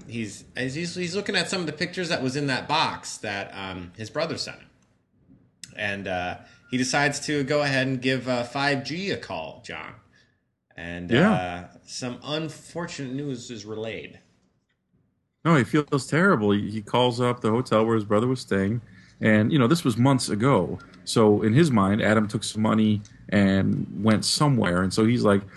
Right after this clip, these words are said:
Speaker 2: "Hey, did Adam Whitman leave an address? I'm just trying to get a hold of him."
Speaker 1: Mm-hmm.
Speaker 2: And the guy at the hotel is like, "Man, I'm, you know, sorry to have to t-,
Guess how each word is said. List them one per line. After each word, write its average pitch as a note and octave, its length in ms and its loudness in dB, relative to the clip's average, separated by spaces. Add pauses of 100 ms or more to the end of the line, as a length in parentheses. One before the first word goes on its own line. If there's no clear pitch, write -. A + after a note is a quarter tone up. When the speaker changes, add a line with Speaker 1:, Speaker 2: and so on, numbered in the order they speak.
(1080)
Speaker 2:
"Hey, F#3 160 6
did C#3+ 140 6
Adam D3 200 6
Whitman B2+ 320 4
leave A#2+ 200 6
an A2 80 4
address? G#2 440 2
I'm A#2+ 100 2
just C3 140 2
trying A2+ 160 2
to G2 40 2
get G2 100 4
a F2+ 40 0
hold F#2 200 -2
of F2+ 100 -6
him." - 200 -12 (240)
Speaker 1:
Mm-hmm. G2+ 160 -14
Speaker 2:
And A2 120 4
the G#2+ 40 6
guy A#2 180 4
at A2 80 2
the A2+ 60 2
hotel G#2+ 360 2
is G2+ 100 0
like, G2 140 0
"Man, C3 260 4
I'm, G#2 240 0
you A#2 100 -4
know, F2 160 -6
sorry A2+ 260 0
to G2+ 60 2
have G2+ 160 2
to - 100 -20
t-, - 80 -20